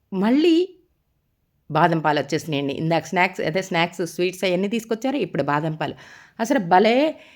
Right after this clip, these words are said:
ఈ టైమ్ ఎలా గడిచిపోయిందో వాళ్ళకే తెలియదండి. అది ఎప్పుడు తెలి-, ఎప్పుడు గమనించామో తెలుసా? సాయంత్రం ఎన్ని గంటలకి ఎవరికి వాళ్ళు ఊర్లు వెళ్ళాలి అని ముందుగానే ప్లాన్ చేసుకొని, ఇన్ని గంటలకు కలవాలి, ఇన్ని గంటల దాకా మనం ఉండాలి అనుకున్న వాళ్ళు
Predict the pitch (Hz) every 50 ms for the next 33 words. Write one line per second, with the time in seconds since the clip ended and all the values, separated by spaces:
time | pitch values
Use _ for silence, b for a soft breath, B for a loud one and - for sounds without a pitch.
0 | b b b 233 240 240 226 233 - 214 196 214 262 302 311 277 226 196 190 220
1 | 254 233 233 226 214 - - 269 226 277 277 262 247 254 208 196 185 185 190 202
2 | 202 190 - 226 220 220 208 214 208 190 185 196 196 185 185 180 226 208 208 -
3 | 254 233 240 277 247 - 214 220 - - - 262 247 240 247 240 220 233 226 214
4 | 202 190 196 196 - 226 208 220 - - - 190 175 185 190 190 196 196 185 180
5 | 175 170 180 202 196 - b b b b b b b b b b b 214 226 247
6 | 262 285 311 285 285 277 240 269 269 247 - 247 240 240 247 247 240 233 - -
7 | 220 220 208 208 226 226 226 233 233 214 202 196 196 202 202 214 226 214 - -
8 | - - 208 208 233 240 240 247 233 208 196 196 196 196 190 196 202 190 190 180
9 | 180 180 185 202 208 220 233 226 226 220 220 190 165 170 190 196 190 180 180 -
10 | - 180 165 165 170 175 180 - - 190 185 196 196 180 175 165 180 220 233 226
11 | 226 - 175 180 180 185 180 190 190 180 180 190 190 180 165 160 151 160 160 214
12 | 226 220 202 202 214 220 208 180 160 160 156 143 156 175 185 202 208 208 196 170
13 | 165 160 - 165 170 165 165 156 151 151 160